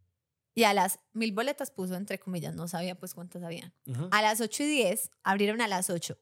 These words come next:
Speaker 1: y a las ocho y diez ya se habían acabado.
Speaker 2: ¿Qué,
Speaker 1: Claro,
Speaker 2: qué?
Speaker 1: claro, los revendedores habían comprado muchas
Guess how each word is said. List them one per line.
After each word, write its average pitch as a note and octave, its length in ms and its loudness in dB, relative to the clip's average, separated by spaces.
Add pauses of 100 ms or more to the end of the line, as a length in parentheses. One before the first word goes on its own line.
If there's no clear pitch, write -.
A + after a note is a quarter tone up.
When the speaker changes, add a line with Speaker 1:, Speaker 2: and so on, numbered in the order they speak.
Speaker 1:
y G#3+ 80 0
a G#3+ 80 6
las G#3+ 180 2
ocho G#3+ 240 -2
y C4 40 0
diez C4+ 320 0
ya G3 320 6
se - 180 -2
habían F#3 360 -4
acabado. D3+ 540 -4 (300)
Speaker 2:
¿Qué, B2 180 0
Speaker 1:
Claro, - 140 2
Speaker 2:
qué? F3 380 8 (760)
Speaker 1:
claro, G3 540 4
los A#3 420 2
revendedores G3+ 1160 0 (380)
habían G3 360 4
comprado A#3 520 2
muchas A3+ 500 -2